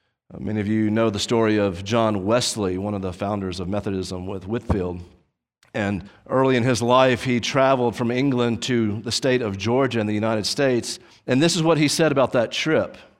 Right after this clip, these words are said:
He said, "Our end in leaving our native country was not to avoid want,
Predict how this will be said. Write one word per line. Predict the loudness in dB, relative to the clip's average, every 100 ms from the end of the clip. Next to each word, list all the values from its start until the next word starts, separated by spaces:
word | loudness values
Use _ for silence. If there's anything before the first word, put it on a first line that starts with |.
| _ _ _ _
He | 0
said, | 4 4
"Our | 6 6 6 6 2
end | 2 6 6 4 2 -2 -2
in | 0 2 4
leaving | 4 4 4 6
our | 4
native | 4 4 4 2
country | 0 0 2
was | 2 4
not | 4 4 4
to | 4
avoid | 4 4 4 4
want, | 2 2 4 4 2 -4 -14